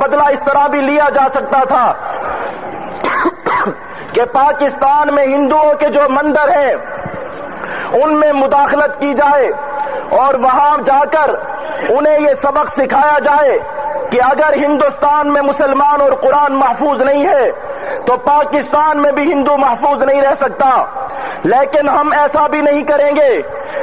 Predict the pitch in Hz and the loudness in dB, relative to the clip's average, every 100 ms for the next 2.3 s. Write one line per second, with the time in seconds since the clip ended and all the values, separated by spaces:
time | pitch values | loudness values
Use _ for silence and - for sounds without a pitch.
0 | - 240 294 294 302 302 285 285 285 277 | -2 -2 0 2 2 2 2 0 0 0
1 | 285 302 277 262 269 302 294 294 294 302 | 2 2 2 0 -2 0 0 0 2 2
2 | 294 294 302 | 2 2 2